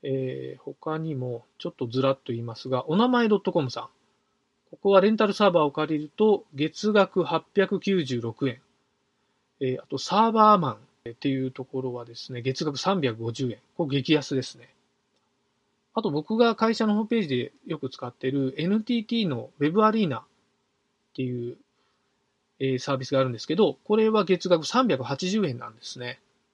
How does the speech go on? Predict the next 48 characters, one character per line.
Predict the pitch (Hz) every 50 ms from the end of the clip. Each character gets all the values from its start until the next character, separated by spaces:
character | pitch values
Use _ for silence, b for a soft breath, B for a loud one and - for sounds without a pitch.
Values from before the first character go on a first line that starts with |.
| _ _ _ _ _ _ _ _ _ _ _ _ _ _
は | - 135 127 117 117
い。 | - _ _ _ _ _ _ _ _ _
非 | 185 185
常 | 247 254
に | 254 247
こ | - 254 240
う | 226
安 | 214 208 - - 262 254
い | 226
の | 165 127 117
で、 | 127 139 147 139 131 123 - _ _ _ _ _ _ _ _ _ _ _ _ -
え | 147 143 143 143 139 135 131 131 131 135 135
ー、 | -
ち | -
ょ | 156
っ |
と | 147 131
五 | 139 151
台 | 160 170 175 180
ぐ | 170 170
ら | 165 143 117
い | 107 123 - _ _ _ _ _ _
立 | - 131 -
ち | -
上 | 135 135
げ | 131 123
さ | 131 135
せ | 131 -
て | - 139
も | 123 127 127
ら | 127
っ | 127 - _ _ _ _ _
て | - 165
は | 143 113
い | 113 110
ま | 110 104
す。 | - - - - - _ _ _ _ _ _ _
は | - - 127
い。 | 107 - _ _ _ _ _ _ _ _ _ _ _ _ _ _ _ _ _ _ _ _ _ _ _ _ _ _ _ _ _ _ _ _ _ _ _ _ _ _ _ _ _ _ _ _ _ _ _ _ _ _
ま | 226 220
あ、 |
そ | - - 254
れ | 285
ぞ | 285 320 311
れ | 214 160
で | 127 127 120
す | - -
ね、 | 135 135 143 135 127 123 -